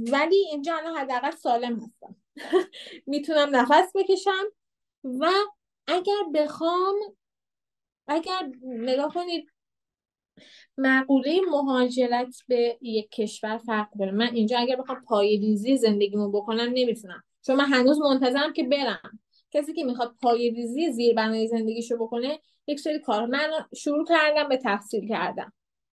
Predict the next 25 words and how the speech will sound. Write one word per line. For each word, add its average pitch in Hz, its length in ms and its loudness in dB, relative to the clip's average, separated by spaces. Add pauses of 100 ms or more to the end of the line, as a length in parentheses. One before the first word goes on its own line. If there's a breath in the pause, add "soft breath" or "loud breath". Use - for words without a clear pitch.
(580 soft breath)
خب 240 220 2
اگر 262 400 2 (420)
دو 262 120 4
ماه 247 280 0
دیگه 214 240 0
بخوام 214 300 -2
از 214 160 -4
این 214 80 -8
کشور 220 400 -2
برم، 247 440 -2 (1080)
خب 233 160 -4
اون 269 200 0 (800)
زمانی 247 560 6
که 285 120 2
گذاشتم 226 560 2
برای 214 400 0
تحصیل 220 540 -4
در 208 220 2
اینجا، 202 460 2
آزمون‌هایی 226 760 0
که 330 120 -8
بدم، 240 300 -4
درس‌هایی 214 500 -2
که 330 100 -4
بخونم، 233 720 -4